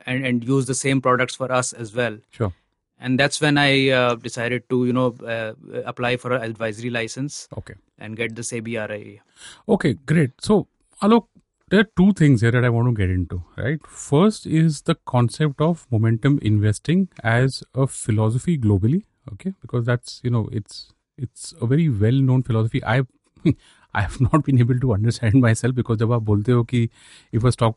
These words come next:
Speaker 2: is going up, then keep on <laughs> buying it.
Speaker 1: Hmm.
Speaker 2: Like, okay, what's the intelligence out here? And second is your own proprietary weekend investing firm that you started. So let's get into both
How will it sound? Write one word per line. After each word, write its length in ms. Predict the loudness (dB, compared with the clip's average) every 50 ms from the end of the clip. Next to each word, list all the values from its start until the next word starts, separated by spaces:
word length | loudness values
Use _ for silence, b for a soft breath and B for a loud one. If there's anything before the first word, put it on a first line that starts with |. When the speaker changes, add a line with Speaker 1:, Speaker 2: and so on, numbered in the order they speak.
| _ -2
Speaker 2:
is 180 | 0 0 0 2
going 240 | 2 2 2 2 2
up, 60 | 2
then 140 | 2 0 0
keep 180 | 0 -2 0
on 160 | 2 2 2
<laughs> 100 | 2 2
buying 240 | 2 4 4 4 6
it. 180 | 4 4 2 0
Speaker 1:
Hmm. 180 | -2 0 0 0
Speaker 2:
Like, 140 | 2 2 0
okay, 160 | 0 0 0
what's 220 | 0 0 0 0 0
the 120 | -2 -2
intelligence 440 | -2 0 0 0 2 2 0 0 -2
out 180 | -4 -6 -6 -8
here? 140 | -10 -12 -12 b b b b b b b b b b b b b b b b _ _ _ -4
And 340 | -2 0 2 2 0 -2
second 360 | 0 -2 -2 0 2 2 4 4
is 240 | 2 2 0 -6 -14 _ 2
your 180 | 2 2 2 2
own 260 | 2 4 4 4 2
proprietary 1120 | 0 _ 0 0 0 0 _ _ _ 0 2 2 4 4 2 0 0 _ -2 0 2 2 2
weekend 440 | 2 0 0 2 2 2 2 2 0
investing 580 | -2 -2 0 0 0 -2 0 -2 -2 -2 -2 -8 _ _ _ _ _ _ _
firm 400 | -16 -4 0 2 4 4 4 4
that 200 | 2 0 -2 -4
you 80 | -10
started. 200 | -6 -6 -6 -4
So 80 | -2 0
let's 240 | 0 0 0 -2 -4
get 220 | -2 -2 0 0
into 240 | 0 -2 0 -2 -4
both 420 | -4 -2 -2 -2 -2 -2 -4 -8